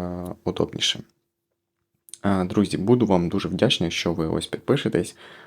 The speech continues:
М, посилання на Telegram буде в закріпленому коментарі або в шапці профіля. Також можете знайти його в пошуку в Телеграмі. Це,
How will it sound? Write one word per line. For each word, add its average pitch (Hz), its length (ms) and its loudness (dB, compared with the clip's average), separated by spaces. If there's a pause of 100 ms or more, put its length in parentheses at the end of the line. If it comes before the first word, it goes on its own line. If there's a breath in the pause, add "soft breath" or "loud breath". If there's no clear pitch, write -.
(240 loud breath)
М, 82 300 2
посилання 92 580 2
на 87 180 2
Telegram 90 440 0
буде 85 220 -2
в 80 80 -6
закріпленому 85 680 -2
коментарі 113 580 2
або 87 200 4
в 82 80 0
шапці 139 340 4
профіля. 107 380 4
Також 104 300 2
можете 90 360 2
знайти 85 280 0
його 82 140 4
в 80 60 -2
пошуку - 380 0
в - 100 -6
Телеграмі. 95 500 2
Це, 85 380 0